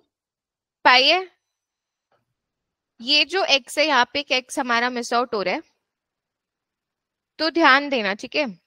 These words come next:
dx x sigma, dx by sigma x is actually equal to,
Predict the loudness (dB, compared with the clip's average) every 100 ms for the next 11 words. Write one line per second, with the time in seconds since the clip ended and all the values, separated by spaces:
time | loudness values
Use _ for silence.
0 | _ _ _ _ _ -18 -4 2 4 4
1 | 2 -12 -14 -16 _ _ _ _ _ _
2 | _ _ _ _ _ _ _ _ _ 2
3 | 2 2 _ -14 -14 -18 _ _ _ _
4 | _ _ -16 -6 -4 0 0 0 -12 _
5 | _ _ _ _ _ _ _ -16 2 6
6 | 8 6 4 -10 2 4 4 2 -2 _
7 | _ _ -8 -8 -6 4 4 4 -6 _
8 | _ _ _ _ _ _ _ _ _ _
9 | _ _ 2 2 2 -10 -12 -10 -8 2
10 | 2 2 -6 -4 -4 2 0 2 -2